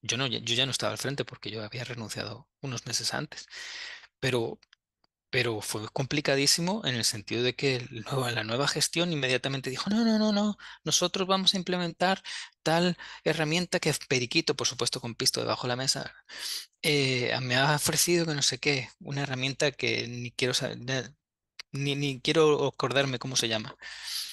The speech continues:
Por supuesto, no, la cagaron así literalmente, no, no pudieron implementar ni una sola pantalla porque <laughs> nadie podía trabajar con algo ex-, externo, no hecho a medida de la necesidad.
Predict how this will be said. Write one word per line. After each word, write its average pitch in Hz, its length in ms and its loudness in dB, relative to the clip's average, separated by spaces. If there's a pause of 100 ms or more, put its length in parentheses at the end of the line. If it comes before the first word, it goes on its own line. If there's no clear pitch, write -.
(260)
Por 127 120 2
supuesto, 123 500 4
no, 131 200 -2 (260)
la 120 240 2
cagaron 104 560 2
así 117 220 2
literalmente, 107 680 -2
no, 107 160 -4
no 117 180 -2
pudieron 123 340 0
implementar 110 480 -2
ni 117 100 -4
una 113 100 0
sola 123 220 -2
pantalla 120 440 0
porque 98 400 -4 (380)
<laughs> - 400 0
nadie 147 180 0
podía 131 220 2
trabajar - 340 2
con 117 140 2
algo 120 380 0 (480)
ex-, - 380 -2
externo, 131 640 0
no 120 160 0
hecho - 200 2
a 113 40 -4
medida 117 280 0
de 113 100 0
la 110 100 -4
necesidad. - 520 -4